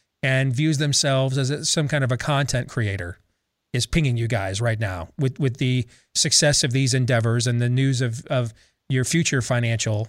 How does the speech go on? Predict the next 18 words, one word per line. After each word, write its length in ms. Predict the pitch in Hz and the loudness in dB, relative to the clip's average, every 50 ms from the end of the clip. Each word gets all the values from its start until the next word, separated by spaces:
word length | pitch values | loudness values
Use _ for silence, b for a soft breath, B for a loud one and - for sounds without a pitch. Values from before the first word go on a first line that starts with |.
| - _ _ - | -8 _ _ -6
uh, 320 | 127 113 110 113 113 117 - - 160 151 - | -2 -2 0 0 0 0 -2 -4 -8 -8 -6
uh, 100 | 143 139 - | -6 -4 -2
success 440 | - - 127 - - 127 113 - 95 | -2 -2 0 0 0 2 0 0 -2
as 140 | 92 - 135 | -4 -2 -2
well. 380 | 131 123 107 98 90 85 - - B B B B B B B B B B B _ _ _ - - _ - - - | 0 0 0 -2 -4 -6 -10 -14 B B B B B B B B B B B _ _ _ -20 -20 _ -20 -16 -10
How 360 | - - - 196 196 233 269 226 | -6 -4 -2 0 0 2 2 2
do 200 | 185 226 226 208 | 2 2 2 2
you, 160 | 190 190 202 | 2 2 0
how 220 | - - 196 226 262 | 0 0 2 2 2
do 80 | 254 | 2
you 120 | 240 233 196 | 0 2 2
make 340 | 175 175 180 185 185 - | 2 2 0 0 -2 -2
sure? 720 | - - - - - - - - 151 123 110 90 69 67 - - _ _ _ _ _ _ _ | -2 -2 2 2 4 4 4 2 2 0 -2 -4 -6 -10 -12 -16 _ _ _ _ _ _ _
I 120 | - 143 151 | -4 -2 0
mean, 200 | 160 156 147 - B B B B B B - | 0 0 -2 -4 B B B B B B -2
I'm 140 | 151 185 202 | -2 0 2
someone 440 | - - 233 220 214 214 202 190 180 | 2 2 2 2 2 2 2 2 2
that 340 | 175 170 160 156 - - | 2 2 2 0 -2 -4